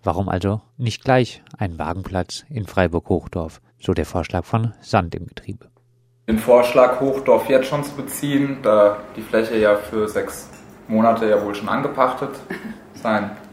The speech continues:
Speaker 2: wird oder die Fläche der Stadt gehören, wurde leider abgelehnt. Also, es wäre für uns natürlich auch optional erstmal möglich, diese Fläche in Hochdorf zu beziehen. Unsere Wegen sind schon dort,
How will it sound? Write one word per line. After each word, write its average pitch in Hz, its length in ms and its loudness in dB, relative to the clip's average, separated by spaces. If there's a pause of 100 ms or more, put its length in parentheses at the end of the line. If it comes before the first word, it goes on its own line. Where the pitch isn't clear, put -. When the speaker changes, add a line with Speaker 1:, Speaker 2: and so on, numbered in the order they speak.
(280)
Speaker 2:
wird 143 320 2 (160)
oder 98 380 0 (200)
die - 60 -20
Fläche 104 240 -6
der 101 100 -6
Stadt - 300 -6
gehören, 113 340 -2 (720)
wurde 95 160 -8
leider 104 300 2
abgelehnt. 92 500 -6
Also, 87 140 -10 (520)
es - 120 -20
wäre 98 180 0
für 107 120 -8
uns 104 140 -8
natürlich 104 260 -6
auch - 340 2 (160)
optional 101 560 0
erstmal 101 260 -2
möglich, 110 800 -4 (260)
diese 104 160 -14
Fläche 107 280 -4
in 101 80 -8
Hochdorf 104 420 -2
zu 98 120 -14
beziehen. 90 460 -12 (420)
Unsere 98 280 -10
Wegen 98 200 -4
sind 104 200 -8
schon 98 200 -10
dort, 117 460 4